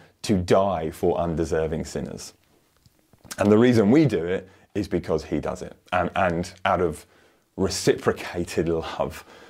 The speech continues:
for him. So Jesus is saying in this Matthew passage, this is the way of the Messiah, and it's the way of his followers do. His followers do as he does. The way up in his kingdom is down.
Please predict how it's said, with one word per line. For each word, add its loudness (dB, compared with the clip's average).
for 2
him. -10
So 4
Jesus 4
is 2
saying 2
in 0
this -6
Matthew -4
passage, -8
this -2
is -4
the 6
way 8
of 4
the 4
Messiah, 2
and 0
it's -8
the 0
way 0
of -4
his -4
followers -4
do. -2
His 4
followers 6
do 0
as -2
he 2
does. -8
The 2
way 4
up 0
in -4
his -4
kingdom -2
is -8
down. -10